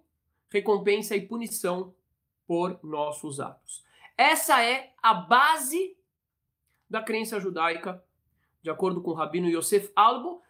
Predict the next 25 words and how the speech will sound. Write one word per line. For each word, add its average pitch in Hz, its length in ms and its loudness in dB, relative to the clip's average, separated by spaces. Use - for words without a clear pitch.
e 202 80 -8
eu 247 160 6
compreendo 214 640 0
que 196 160 -2
é 185 60 2
uma, 165 640 -4
uma 175 200 -2
definição 175 500 -6
extremamente 180 800 -6
boa, 139 400 2
faz 156 180 -8
muito 170 240 -6
sentido. - 520 -14
Então 208 140 4
vamos 262 240 2
lá, 220 120 4
o 226 120 2
que 330 100 -2
que 359 100 -2
nós 262 300 4
acreditamos 226 1120 0
a 151 80 -12
respeito 165 540 -6
de 151 100 -10
Deus? 131 500 -10